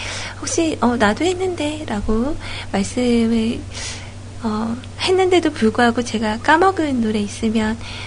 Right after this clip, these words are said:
미리 얘기를 좀 해주세요. 자, 우리 세차루님 반갑습니다.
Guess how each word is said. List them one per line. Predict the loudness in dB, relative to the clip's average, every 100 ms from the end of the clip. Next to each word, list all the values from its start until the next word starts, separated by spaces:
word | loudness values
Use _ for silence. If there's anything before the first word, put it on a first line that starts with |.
| 0
미리 | 2 4 2
얘기를 | 0 -2 -2 -2
좀 | 0 0
해주세요. | -2 -4 -4 -4 0 -2 -2 -10 -10 -8 -8 -8 -10 -10 -12 -12 -12 -14 -4
자, | 0 2 2
우리 | 2
세차루님 | 2 2 2 2 2 2
반갑습니다. | 2 2 0 0 0 0 -2 -2 0 -2